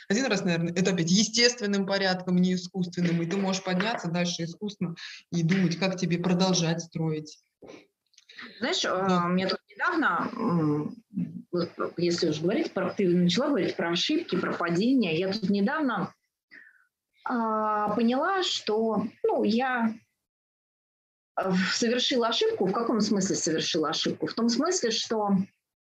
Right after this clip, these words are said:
Speaker 2: я не точно думала, м, там, об одном вопросе, и мне было очень неприятно это признать, и вот как раз мы с Сашей Март на эту тему разговаривали, говорю, "Саша", говорю, "блин, ну как так, как так, как я,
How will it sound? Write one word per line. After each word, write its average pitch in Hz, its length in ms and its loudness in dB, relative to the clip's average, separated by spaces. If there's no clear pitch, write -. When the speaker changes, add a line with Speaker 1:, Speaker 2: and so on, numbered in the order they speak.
Speaker 2:
я 247 180 0
не 254 180 0
точно 254 400 -2
думала, 175 600 0
м, 151 180 -4
там, 131 280 -2
об 143 120 0
одном 170 300 2
вопросе, 190 840 0
и 175 500 2
мне 294 260 2
было 262 200 2
очень 311 360 0
неприятно 202 640 2
это - 180 -4
признать, 226 560 0
и 165 380 2
вот 147 240 -2
как - 160 -4
раз 175 140 -2
мы 160 80 2
с - 60 -4
Сашей - 300 0
Март 180 260 -2
на 160 180 0
эту - 120 -8
тему 165 240 0
разговаривали, 160 600 0
говорю, 156 140 0
"Саша", 165 360 -4
говорю, 160 240 -2
"блин, 160 260 2
ну 170 100 -2
как - 320 -2
так, 143 300 -4
как - 280 -4
так, 175 260 -4
как 220 240 -2
я, 180 260 0